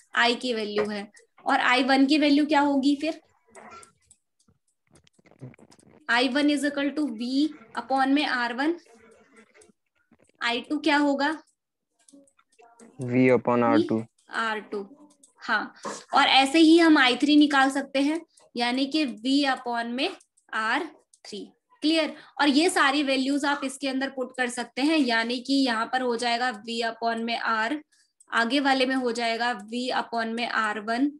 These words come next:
Speaker 1: next हो जाएगा V upon में R two, next हो जाएगा V upon में आर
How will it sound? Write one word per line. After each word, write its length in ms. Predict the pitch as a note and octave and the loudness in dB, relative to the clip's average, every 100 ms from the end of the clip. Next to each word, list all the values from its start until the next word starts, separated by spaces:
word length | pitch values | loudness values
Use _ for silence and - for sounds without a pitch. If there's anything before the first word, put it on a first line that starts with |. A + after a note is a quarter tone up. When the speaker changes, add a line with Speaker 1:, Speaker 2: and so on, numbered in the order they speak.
| _ _ _ - - | _ _ _ -20 -16
Speaker 1:
next 380 | A3+ A#3 C4 C4+ | -4 0 0 0
हो 100 | D4+ | 0
जाएगा 540 | B3+ B3+ A#3+ B3 B3+ G#3 | 2 2 2 2 0 -2
V 40 | |
upon 480 | B3+ B3+ A#3+ A#3 A3+ | -4 -4 -4 -6 -6
में 220 | A3+ A#3+ | -6 -6
R 320 | - A3+ G#3+ | -2 -2 -2
two, 380 | G#3 A#3 D4 - _ _ _ - | -6 -6 -6 -8 _ _ _ -6
next 340 | A#3 B3+ - | -2 0 2
हो 100 | D#4 | 2
जाएगा 580 | C#4 C4 A#3+ A#3 B3 A3 | 4 4 2 2 2 0
V 40 | A#3 | -2
upon 500 | B3 A3+ A3+ A3 G#3+ | 0 0 -2 -6 -6
में 280 | A3 A3 | -6 -8
आर 440 | - G#3+ G#3+ C4+ | -4 -2 0 2